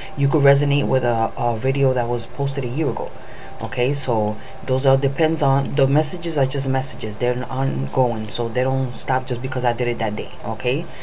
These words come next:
so I just wanted to share that. All right, my beautiful wolf pack, let's see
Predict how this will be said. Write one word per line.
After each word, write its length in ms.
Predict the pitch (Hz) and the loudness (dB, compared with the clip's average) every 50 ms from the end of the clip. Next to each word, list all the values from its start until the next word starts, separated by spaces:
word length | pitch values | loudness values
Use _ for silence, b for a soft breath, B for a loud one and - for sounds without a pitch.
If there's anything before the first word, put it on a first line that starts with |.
| B B B B B | B B B B B
so 460 | B - - 131 117 110 107 110 107 - - - | B -2 0 0 0 0 0 -2 -6 -8 -8 -6
I 80 | 131 123 | -6 -4
just 180 | 127 127 - | -4 -2 0
wanted 160 | 135 127 131 123 | 0 0 2 0
to 60 | 120 | 0
share 240 | - - 113 107 - | -2 -2 -4 -6 -6
that. 180 | 90 - - B B B B B B B - | -8 -8 -8 B B B B B B B -2
All 100 | 170 175 | 0 2
right, 200 | 190 202 220 220 | 4 4 4 4
my 100 | 214 208 | 2 2
beautiful 520 | 202 196 196 196 196 - - 196 196 190 - | 2 2 0 0 0 0 0 0 2 2 0
wolf 300 | - 143 147 139 139 - | 0 0 0 0 0 -2
pack, 240 | 135 110 92 - - | -4 -4 -4 -4 -4
let's 200 | 113 123 - - | -6 -4 -4 -2
see 260 | - - 160 156 160 | -4 -4 -4 -4 -8